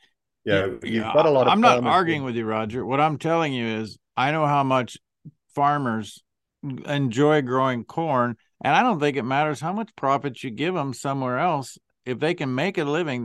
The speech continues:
Speaker 2: growing corn, they're gonna do it. I-, it's just an addiction like I've never seen.
Speaker 1: Um, well, if you look at the vast number of farmers who are changing over to planting cover crops and then doing
Speaker 2: It
Speaker 1: their
Speaker 2: is
Speaker 1: corn,
Speaker 2: happening.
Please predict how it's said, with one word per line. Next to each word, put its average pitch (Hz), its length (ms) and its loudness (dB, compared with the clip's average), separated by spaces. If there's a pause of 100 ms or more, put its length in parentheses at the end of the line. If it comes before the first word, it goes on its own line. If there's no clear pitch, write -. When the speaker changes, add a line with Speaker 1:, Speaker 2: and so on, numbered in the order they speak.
(120)
Speaker 2:
growing 143 320 -4
corn, 180 260 -4
they're 147 100 -4
gonna 156 260 -4
do 185 200 0
it. - 120 -8
I-, 123 60 -8
it's 131 340 -4
just 160 220 -8
an 143 120 -6
addiction 143 480 -6
like 135 200 -6
I've 135 80 -4
never 139 240 -6
seen. 180 340 -10 (1200)
Speaker 1:
Um, 135 560 0
well, 156 300 4
if 135 160 -4
you 139 80 0
look 160 180 -2
at 143 80 -10
the 104 200 -8
vast 120 380 2
number 113 280 -2
of 107 120 -4
farmers 107 380 0
who 107 80 -2
are 95 60 -2
changing 107 520 -4
over 101 280 0 (100)
to 98 240 -6 (120)
planting 98 400 -4
cover 110 240 -2
crops - 600 -4 (380)
and 92 200 -4
then 101 220 -2
doing 107 240 -4
Speaker 2:
It - 20 -2
Speaker 1:
their 110 120 0
Speaker 2:
is 135 120 -2
Speaker 1:
corn, - 0 -
Speaker 2:
happening. 120 460 -4